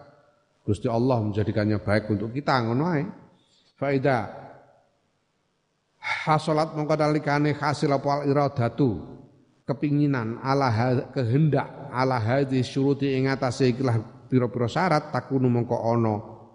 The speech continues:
apa iradah khina idin ing dalem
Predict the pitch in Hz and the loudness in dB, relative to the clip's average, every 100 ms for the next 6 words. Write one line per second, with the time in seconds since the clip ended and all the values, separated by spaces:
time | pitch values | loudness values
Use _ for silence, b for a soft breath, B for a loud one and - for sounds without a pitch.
0 | _ _ _ _ _ - 120 110 110 107 | _ _ _ _ _ -2 0 0 0 -2
1 | 117 117 156 165 139 113 - - - - | 0 0 -2 0 -2 -4 -8 -16 -20 -20
2 | - 143 127 117 117 123 117 110 110 | -2 2 2 2 2 2 4 2 2